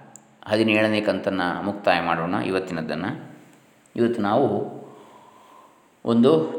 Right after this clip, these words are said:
ಜಯದೇವ ಶರ್ಮಾ ಇವರ ಹಿಂದಿ ಭಾಷಾ, ಹಿಂದಿ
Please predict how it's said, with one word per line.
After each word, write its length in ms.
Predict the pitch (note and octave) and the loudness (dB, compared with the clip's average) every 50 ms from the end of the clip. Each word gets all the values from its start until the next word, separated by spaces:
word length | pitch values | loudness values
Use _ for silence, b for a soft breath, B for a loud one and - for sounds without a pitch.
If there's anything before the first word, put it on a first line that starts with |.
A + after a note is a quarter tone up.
| - G2 | -4 0
ಜಯದೇವ 420 | A2 A2+ A#2 B2 A#2+ B2+ B2+ B2 | 4 4 6 6 6 4 4 4
ಶರ್ಮಾ 680 | A#2+ A#2 - G2+ G2+ G#2 G#2 G#2 G#2 - - - B B B B B B B B B B _ _ - - | 2 0 -2 -2 0 0 0 0 -2 -6 -14 -16 B B B B B B B B B B _ _ -12 -6
ಇವರ 200 | - A2 A2 G#2 G#2 F#2+ F2+ F2 - - - - - - - - - - - - _ _ _ - | -2 2 4 6 6 6 4 2 0 -6 -10 -12 -14 -18 -20 -20 -20 -20 -20 -20 _ _ _ -6
ಹಿಂದಿ 300 | A#2+ G#2+ G2+ G2+ G2+ F#2+ | -4 -2 0 0 0 0
ಭಾಷಾ, 480 | F#2 F#2+ F#2+ F#2+ - - G2+ G2 - A2 | 2 2 2 2 2 0 -2 -2 -2 -4
ಹಿಂದಿ 400 | G2+ G#2 G#2 G#2 G#2 G#2 - - | -2 -2 0 0 0 -2 -2 -6